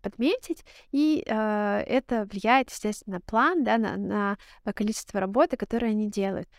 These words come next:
Э, если у вас какой-то развивающийся бизнес, а, если вы, опять же, да, начинаете вести там свой блог, то понятно, что это всё время, а, очень э, хаотичный процесс,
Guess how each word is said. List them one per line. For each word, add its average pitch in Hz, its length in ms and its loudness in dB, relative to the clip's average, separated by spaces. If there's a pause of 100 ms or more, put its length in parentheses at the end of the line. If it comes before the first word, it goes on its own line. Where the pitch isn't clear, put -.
(200)
Э, 214 160 2 (160)
если 262 360 4
у - 120 -2
вас 226 260 2
какой-то 247 460 0
развивающийся 226 1300 0
бизнес, 190 720 -4 (220)
а, 208 160 -2
если 226 580 0
вы, 233 520 0 (200)
опять 196 340 2
же, 196 140 -4
да, 190 140 -2
начинаете 220 680 0
вести 220 300 -4
там 208 220 -4
свой 220 420 -4
блог, 190 440 -4 (300)
то 220 100 -2
понятно, 247 540 2
что 226 460 -2 (380)
это 214 280 -2
всё - 180 -8
время, 233 580 2 (140)
а, 196 420 -6
очень 220 540 -4 (460)
э, 208 480 2
хаотичный 247 720 0
процесс, 214 800 -2